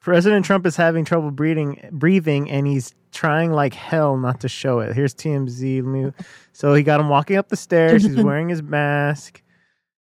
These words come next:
Speaker 1: It's a one-minute
Speaker 2: <clears throat>
Speaker 1: video. Let's see.
Speaker 2: Oh my God.
Speaker 1: Um,
Speaker 2: Are you guys gonna vote yes on Prop twenty-two?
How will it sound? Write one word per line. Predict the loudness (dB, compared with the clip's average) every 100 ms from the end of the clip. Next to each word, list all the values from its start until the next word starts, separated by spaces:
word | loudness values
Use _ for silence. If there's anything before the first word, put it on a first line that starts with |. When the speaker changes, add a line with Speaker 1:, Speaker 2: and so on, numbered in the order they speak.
| _
Speaker 1:
It's | -4
a | -2
one-minute | 0 0 0 0 2
Speaker 2:
<clears throat> |
Speaker 1:
video. | 4 2 0 -2 -2 -4 -6 -10
Let's | -12 -12
see. | -8 -6 -4 -8 -12 _ _ _ _ _ _ _ _ _ _ _ _ _
Speaker 2:
Oh | -8
my | -4
God. | -2 -2
Speaker 1:
Um, | -2 -2 -2
Speaker 2:
Are | 0
you |
guys | 2 0
gonna | 0 -2
vote | 2 0 2
yes | 0 0
on | -2 -2
Prop | -2 -4
twenty-two? | -4 -6 -4 -2 0 0